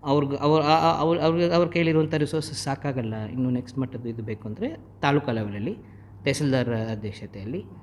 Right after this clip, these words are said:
ಫೈರ್ ಡಿಪಾರ್ಟ್ಮೆಂಟ್ ಕೊಟ್ಟಿರುವಂಥ ಬೋಟ್ಸು, ರಿಸೋರ್ಸಸ್ಸು ಅದೆಲ್ಲ ಕೂಡ ಇದೆ. So, ನೆಕ್ಸ್ಟ್ ಮಟ್ಟ ಲೆವೆಲಲ್ಲಿ ಅದನ್ನು ಮೊಬಿಲೈಸ್ ಮಾಡ್ತೀವಿ. ತದನಂತರ ಎನ್ ಡಿ ಆರ್ ಎಫ್, ಎಸ್ ಡಿ ಆರ್ ಎಫ್ ಈ ಥರ, ಆ, ಹಂತ ಹಂತವಾಗಿ ಮೊಬಿಲೈಸ್ ಮಾಡಲಿಕ್ಕೆ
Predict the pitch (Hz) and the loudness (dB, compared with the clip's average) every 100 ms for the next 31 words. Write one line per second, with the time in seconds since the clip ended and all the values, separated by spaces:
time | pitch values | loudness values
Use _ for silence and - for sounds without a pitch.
0 | - - 143 135 127 - 113 107 113 107 | -12 2 4 4 0 -2 -4 -4 -4 -4
1 | - 107 104 104 104 104 - - - 113 | -6 -6 -6 -6 -8 -12 -14 -14 -10 -6
2 | 107 104 101 98 214 202 131 120 123 123 | -4 -4 -6 -6 -6 -6 -4 0 0 0
3 | - 107 110 107 117 104 - - 202 165 | -6 -6 -4 -4 -6 -8 -14 -16 -12 -10
4 | 110 104 107 120 98 - - 160 160 175 | -8 -8 -8 -8 -10 -12 -6 -4 -2 0
5 | 165 151 139 151 196 151 143 117 113 107 | 2 2 2 0 0 2 2 2 -2 -4
6 | 104 98 - - - - 196 196 185 160 | -8 -10 -10 -14 -18 -6 -2 2 2 2
7 | 190 147 143 139 127 120 139 117 - 117 | 4 4 4 4 2 -2 -2 -2 -2 -6
8 | 104 101 - - - - - - 165 151 | -6 -10 -16 -18 -20 -20 -18 -4 -2 0
9 | 160 175 143 123 117 110 - 117 113 135 | 0 0 -2 -2 -2 -4 -6 -8 -4 -2
10 | 139 143 135 123 120 139 123 123 131 127 | 0 0 0 -2 0 0 0 0 -2 -2
11 | 113 107 - 254 | -4 -4 -6 -10